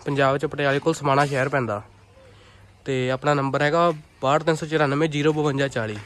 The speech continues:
ਕਾਲ ਕਰਕੇ ਟਰਾਲੀ ਖਰੀਦ ਸਕਦੇ ਹੋ। ਇੱਕ ਲੱਖ ਸੱਤਰ ਹਜ਼ਾਰ ਰੇਟ ਆ, ਥੋੜ੍ਹਾ ਬਹੁਤਾ ਮੌਕੇ 'ਤੇ ਹੋ ਜਾਊਗਾ ਲੈਸ।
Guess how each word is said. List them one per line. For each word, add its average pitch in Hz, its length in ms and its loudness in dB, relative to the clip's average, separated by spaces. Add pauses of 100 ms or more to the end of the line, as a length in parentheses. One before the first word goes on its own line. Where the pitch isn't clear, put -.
(680)
ਕਾਲ 135 220 -2
ਕਰਕੇ 147 320 -6
ਟਰਾਲੀ 139 280 -2
ਖਰੀਦ 131 260 -6
ਸਕਦੇ 147 280 -2
ਹੋ। 175 80 -2 (560)
ਇੱਕ 139 180 -6
ਲੱਖ 147 220 -2
ਸੱਤਰ 147 320 -4
ਹਜ਼ਾਰ 151 220 0
ਰੇਟ 131 220 0
ਆ, 160 80 0
ਥੋੜ੍ਹਾ 143 260 -4
ਬਹੁਤਾ 147 220 -2
ਮੌਕੇ 139 280 -4
'ਤੇ 156 100 -6
ਹੋ 143 100 -4
ਜਾਊਗਾ 117 200 -6
ਲੈਸ। 117 240 -8